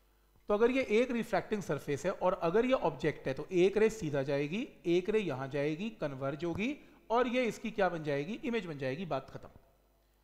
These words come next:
हमने किया था refracting सरफेस में, हमने real image बनाई थी।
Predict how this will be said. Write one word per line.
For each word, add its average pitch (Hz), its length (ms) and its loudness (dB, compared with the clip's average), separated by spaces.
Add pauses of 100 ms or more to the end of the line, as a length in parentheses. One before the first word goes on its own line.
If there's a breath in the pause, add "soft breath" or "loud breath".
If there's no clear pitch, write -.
(200)
हमने 135 240 -6
किया 180 260 0
था 135 120 -4
refracting 165 500 -6
सरफेस 143 400 -8
में, 190 60 -8
हमने 208 120 -6
real 151 200 -4
image 165 160 -8
बनाई 214 260 -2
थी। 147 200 -8